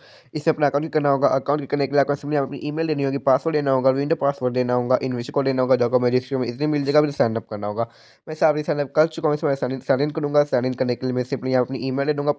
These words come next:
पासवर्ड दे दूँगा, then साइन इन कर लूँगा। अब मैं इसे साइन इन करके बैक आता हूँ। So गाइस, मैंने अपनी ईमेल भी दे दी है, मैंने अपना पासवर्ड भी दे दिया, मैंने साइन इन कर लेता हूँ। So आप चेकआउट कर सकते हैं, हमारा यहाँ पे इनका साइन इन भी सक्सेस हो चुका है, आप चेकआउट कर सकते हैं।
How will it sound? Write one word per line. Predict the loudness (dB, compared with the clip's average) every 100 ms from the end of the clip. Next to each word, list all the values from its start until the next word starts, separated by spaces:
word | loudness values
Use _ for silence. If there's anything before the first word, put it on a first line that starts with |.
| -4
पासवर्ड | -6 -2 0
दे | 0
दूँगा, | 0 0 2
then | 2 -2
साइन | -2 0
इन | 0
कर | 0
लूँगा। | -2 0 -2 -2 _ -20 _ -10
अब | -6
मैं |
इसे | -4 -4 -6 0
साइन | 2 4
इन | 2
करके | 0 2
बैक | 4 4 2
आता | -2 -2
हूँ। | -2 -6 -8 _ _ _ _ _ _ _ _ _ _ -4
So | 2
गाइस, | 2
मैंने | 4 2
अपनी | 0 -4 -4
ईमेल | -4 -2
भी | -2
दे | 0
दी | 2
है, | 2
मैंने | 2
अपना | -2 -4
पासवर्ड | 0 0 4 4
भी | 4
दे | 2
दिया, | 4 4
मैंने | 2
साइन | 0 2 2
इन | 2
कर | 2
लेता | 2 2
हूँ। | 0
So | 2
आप | 2
चेकआउट | 2 0 2
कर | 0
सकते | 0 -6 -4
हैं, | -4
हमारा | -2 0
यहाँ | -2 -2
पे |
इनका | -2 -2
साइन | -2 0 0
इन | 0
भी | 0
सक्सेस | -2 0 2
हो |
चुका | 2 4
है, | 2
आप |
चेकआउट | 2 0
कर | 2 0
सकते | 0 -2
हैं। | -2